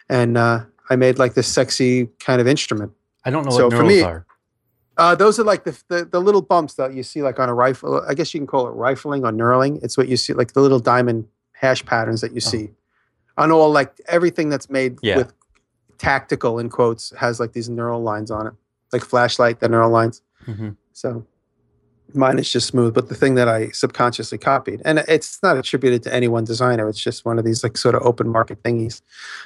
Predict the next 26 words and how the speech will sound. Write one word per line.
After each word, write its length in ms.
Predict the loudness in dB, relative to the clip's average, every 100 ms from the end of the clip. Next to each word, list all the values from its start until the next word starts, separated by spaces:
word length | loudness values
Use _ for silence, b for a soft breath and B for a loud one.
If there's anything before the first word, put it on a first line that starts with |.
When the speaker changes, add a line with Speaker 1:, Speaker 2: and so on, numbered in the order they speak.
| B
Speaker 1:
But, 260 | 2 2 0
you 80 | 2
know, 100 | 4
I 140 | 4 2
still 160 | 2
had 100 | 0
the 120 | -2 -10 -18
s-, 120 | -8
personal 320 | -4 -4 -4
satisfaction 560 | -6 -6 -2 -2 -2 -6
that 100 | -4
I 80 |
made 180 | -4 -4
it 80 | -6
myself, 600 | -10 -4 -4 -4 -14 _ _ _ _ -12
and 140 | -8
I 40 |
accomplished 440 | -6 -2 -2 -2 -4
something, 280 | -4 -6 -10 B B B B B -2
uh, 280 | 0 -2 -4 _
that 280 | 0 0 -2 _ _ _ _ _ _ _
I 100 | -2
set 260 | 0 2 4
out 160 | 2 0
to 100 | 0
do, 380 | 2 2 -2